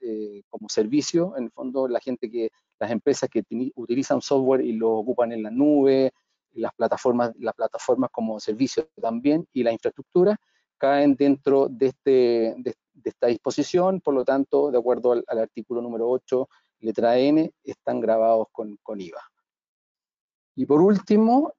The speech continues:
eh, el punto cuatro, que es, eh, el, el que yo diría que es el más importante para todos nosotros, con, mirado desde el punto de vista de las empresas,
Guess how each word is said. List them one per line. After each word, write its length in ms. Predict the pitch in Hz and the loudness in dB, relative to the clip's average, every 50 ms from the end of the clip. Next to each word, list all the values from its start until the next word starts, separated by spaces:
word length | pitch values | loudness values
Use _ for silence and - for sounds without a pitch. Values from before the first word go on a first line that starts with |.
| _ | _
eh, 420 | - 151 143 143 143 147 147 143 139 | 0 2 4 6 6 6 6 4 4
el 120 | - 123 - | 2 0 0
punto 340 | - - 151 139 - 175 | 0 0 0 2 2 0
cuatro, 460 | - - 175 180 185 190 196 202 208 185 | 2 2 2 2 4 4 4 4 2 2
que 180 | - 160 156 | 2 2 2
es, 240 | 156 151 - - - | 2 0 -2 -6 -4
eh, 600 | - 139 135 131 135 135 131 131 131 127 131 - - | 0 2 4 6 6 6 6 6 6 4 2 0 -4
el, 400 | - 139 120 120 123 123 123 107 - | -6 -6 -6 -6 -6 -10 -10 -10 -10
el 480 | 139 117 120 117 117 117 113 117 113 _ | -12 -12 -10 -12 -14 -16 -16 -18 -20 _
que 380 | _ - 127 120 117 117 113 117 113 120 120 120 - - 113 107 | _ -2 0 0 2 2 0 0 -2 -6 -10 -12 -12 -14 -16 -6
yo 120 | 117 120 | -2 0
diría 200 | 120 120 135 139 131 | 2 4 4 2 4
que 120 | - 139 | 4 2
es 40 | 131 | 4
el 100 | 123 123 | 4 4
más 140 | 127 135 139 | 4 4 4
importante 480 | 143 139 135 123 - 151 143 139 - | 2 2 0 0 2 0 2 2 2
para 200 | 131 135 135 127 | 4 4 4 4
todos 240 | 117 147 143 147 143 | 4 4 4 4 4
nosotros, 500 | 139 131 - - 151 147 151 156 156 147 - _ | 2 2 0 0 0 2 2 2 0 0 -2 _
con, 320 | - 131 123 123 123 123 | -4 -4 -2 -2 -4 -4
mirado 300 | 117 120 127 127 127 131 | -2 0 2 2 2 2
desde 140 | 127 123 127 | 2 2 0
el 100 | 113 104 | 0 -2
punto 300 | - 135 127 - - 127 | -6 -10 -6 -2 0 2
de 40 | 127 | 2
vista 360 | 131 120 - _ 139 123 123 | 2 0 -2 _ 0 2 2
de 120 | 123 123 | 4 2
las 320 | 117 117 123 117 113 120 120 | 2 2 2 0 0 -2 -4
empresas, 580 | 113 110 - 151 160 160 - 196 208 208 - | -6 -4 -2 -2 -2 0 0 -2 -4 -4 -6